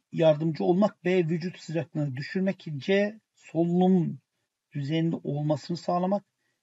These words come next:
D. Beyne yeterince kan gitmesini sağlamak. Burada ayakların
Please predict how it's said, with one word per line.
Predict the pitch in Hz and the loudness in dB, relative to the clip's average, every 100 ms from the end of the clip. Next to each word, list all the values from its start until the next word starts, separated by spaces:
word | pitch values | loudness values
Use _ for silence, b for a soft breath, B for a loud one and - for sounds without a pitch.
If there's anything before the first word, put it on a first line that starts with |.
| _ - | _ -6
D. | 180 165 | -4 -2
Beyne | 135 160 165 | -2 0 0
yeterince | 165 156 - 139 139 | -2 -4 -4 -6 -4
kan | - 165 | -2 -2
gitmesini | 135 123 127 - 190 | -4 -8 -12 -8 -8
sağlamak. | - - 139 117 110 - - _ _ _ _ _ _ _ - | -4 -2 -2 -2 -14 -20 -20 _ _ _ _ _ _ _ -2
Burada | 240 202 190 233 - _ _ _ _ _ _ | 0 2 2 0 -6 _ _ _ _ _ _
ayakların | - 196 180 175 165 - 214 | 4 6 6 0 -2 -4 -8